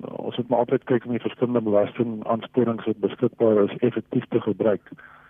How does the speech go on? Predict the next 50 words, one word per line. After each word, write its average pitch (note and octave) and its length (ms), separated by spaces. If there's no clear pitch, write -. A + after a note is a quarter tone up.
Want A2 120
dit A2 60
kan C3 120
'n B2 100
groot D3 180
verskil - 300
maak A#2 280
natuurlik A#2+ 340
in A2+ 100
jou A2 120
aftreekapitaal B2 880
wat A#2 140
jy A2 160
tot G#2+ 160
jou G#2+ 120
beskikking A#2+ 540
gaan G#2 160
hê A2 180
met A2 180
aftrede A2+ 440
en A2 260
wat B2 180
bedrag A2 340
geld A#2 220
wat A2+ 160
jy A2+ 120
eendag A2+ 240
kan G#2 200
trek. A2 280
So, A#2 160
is A#2+ 220
maar D3+ 100
net D3 100
'n B2+ 40
bietjie B2+ 300
ook C3 180
as A2+ 160
agtergrond. G#2+ 680
En A#2 100
as A#2 140
ons, B2 180
ja, D3 220
as A2+ 120
ons C3+ 120
dan D3+ 100
kyk F3+ 200
na F#3+ 80
die E3+ 100
belastingvrye C#3 680
spaarplan, B2 580